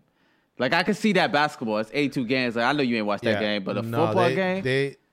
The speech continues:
Speaker 2: because they, they, they just got so much going on, bro. A lot of
Speaker 1: Like,
Speaker 2: these
Speaker 1: they
Speaker 2: dudes got
Speaker 1: popping outside?
Speaker 2: podcasts, they got a show. Yeah, like, they got so much other shit going on. So when they come to the, you know, to the joint, sometimes they don't even say, but like, "Yeah, I caught the first half of the game." Like, they will admit it. Like, their job is not to watch full games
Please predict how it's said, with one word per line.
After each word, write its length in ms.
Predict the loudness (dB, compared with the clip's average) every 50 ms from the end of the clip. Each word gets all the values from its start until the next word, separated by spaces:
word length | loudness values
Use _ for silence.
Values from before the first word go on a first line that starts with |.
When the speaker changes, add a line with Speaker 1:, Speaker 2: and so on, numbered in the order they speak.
| _ -10
Speaker 2:
because 320 | -8 -6 -2 0 0 0 2
they, 200 | 2 2 2 0
they, 240 | -2 -2 -2 -2 -2
they 120 | -4 -4 -6
just 140 | -4 -2 -2
got 120 | -2 -2 0
so 100 | 0 0
much 180 | 0 0 0
going 200 | 2 2 2 2
on, 140 | 2 0 0
bro. 160 | 0 -2 0
A 20 | 2
lot 140 | 2 4 4
of 60 | 4
Speaker 1:
Like, 40 | 4
Speaker 2:
these 40 | 4
Speaker 1:
they 80 | 2
Speaker 2:
dudes 80 | 2 2
got 160 | 2 2 2
Speaker 1:
popping 80 | 2 2
outside? 280 | 2 2 2 2 4 4 2 2 0
Speaker 2:
podcasts, 20 |
they 80 | -2 -2
got 140 | -2 -2 -2
a 40 | -2
show. 380 | -2 0 0 2 2 0 -2 -4 -10 -20 -20 -20 -20 -10 0
Yeah, 340 | 4 6 8 8 8 8 8
like, 160 | 6 4 2
they 100 | 2 0
got 140 | 0 0 2
so 140 | 2 2 2
much 160 | 2 2 2
other 200 | 0 0 0 0
shit 220 | -2 -2 -4 -4
going 300 | -2 -2 0 0 0 2
on. 320 | 2 2 2 2 0 -2 -8 _ -10
So 220 | -2 2 2 4
when 140 | 4 2 0
they 120 | 0 -2
come 180 | -2 -2 -4 -4
to 140 | -2 -2 0
the, 260 | 0 2 0 0 -2 -4 -10 -20 -20 -14 -8
you 80 | -4 -2
know, 80 | -2 -2
to 120 | -2 -2
the 80 | -4 -4
joint, 480 | 0 0 2 2 2 0 -2 -8 -4
sometimes 380 | 0 0 2 4 4 4 6 6
they 60 | 6
don't 120 | 8 6 6
even 120 | 4 0 0
say, 180 | 2 2 2
but 140 | 2 2 0
like, 140 | 0 0 0
"Yeah, 100 | -2 0
I 80 | 0
caught 300 | 0 2 4 2 2 0
the 60 | -4 -4
first 260 | -2 0 0 0 0
half 160 | 0 -2 -2
of 80 | -2 -4
the 60 | -4
game." 280 | -2 -2 0 -2 -2 -6 -10 -20 -20 -20 -20 _ _ _ _ -6 -2
Like, 200 | 0 0 2 4
they 100 | 6 8
will 160 | 8 8 6
admit 260 | 6 4 4 4 4
it. 160 | 4 2 -2
Like, 160 | -4 -4 0
their 160 | 0 0 2 4
job 280 | 6 6 6 6 4
is 120 | 2 -2 -4
not 160 | -4 -4 -4
to 80 | -2 0
watch 220 | 2 0 0 -2
full 200 | -2 -2 0 0
games 460 | 0 -2 -4 -4 -6 -8 -10 -12 -16